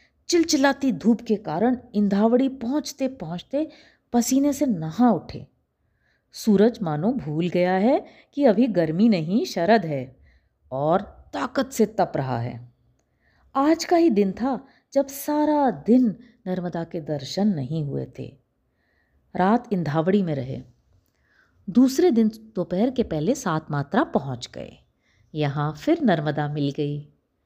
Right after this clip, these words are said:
ऊंचे किनारे के भग्न मंदिर से मैं देखने लगा,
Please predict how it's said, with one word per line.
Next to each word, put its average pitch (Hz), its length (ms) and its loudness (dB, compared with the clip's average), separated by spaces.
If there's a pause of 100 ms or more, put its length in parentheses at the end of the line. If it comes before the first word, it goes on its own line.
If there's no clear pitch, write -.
(520)
ऊंचे 339 340 2
किनारे 233 520 2
के 220 180 -2
भग्न 226 380 2
मंदिर 160 380 -2
से 247 340 -4 (300)
मैं 202 200 0
देखने 160 360 0
लगा, 180 400 2